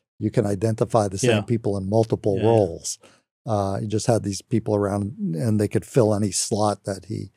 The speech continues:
Speaker 1: came up with. In fact, there are, uh, production reports, uh, which have, it's a,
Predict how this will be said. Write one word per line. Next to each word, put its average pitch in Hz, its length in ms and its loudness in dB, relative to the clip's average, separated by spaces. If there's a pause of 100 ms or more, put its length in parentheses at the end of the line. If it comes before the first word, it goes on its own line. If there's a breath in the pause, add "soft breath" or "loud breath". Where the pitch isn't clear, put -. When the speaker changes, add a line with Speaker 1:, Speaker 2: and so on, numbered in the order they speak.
(380)
Speaker 1:
came 117 240 0
up 131 180 0
with. 95 200 -6
In 98 140 -6
fact, 104 440 -2 (2250 loud breath)
there 107 280 2
are, 98 320 0
uh, 90 260 -8 (120)
production 123 680 2
reports, 98 800 -4 (120)
uh, 92 220 -4
which 101 300 -6
have, 107 200 -2 (400)
it's 113 180 -8
a, 110 120 -4